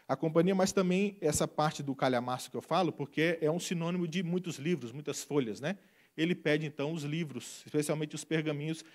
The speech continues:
que me parece que aponta pra escritura que ele tinha, era do, do que falava de Jesus no tempo dele.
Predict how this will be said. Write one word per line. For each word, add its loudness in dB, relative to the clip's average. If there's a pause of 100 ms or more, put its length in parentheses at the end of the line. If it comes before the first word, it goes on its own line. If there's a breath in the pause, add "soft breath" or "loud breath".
(160 loud breath)
que -4
me 0
parece 2
que -4
aponta -4
pra -2
escritura -2
que -6
ele -2
tinha, -8 (160)
era -10
do, -8
do -12
que -10
falava 0
de -8
Jesus -2 (320 soft breath)
no -14
tempo -6
dele. -8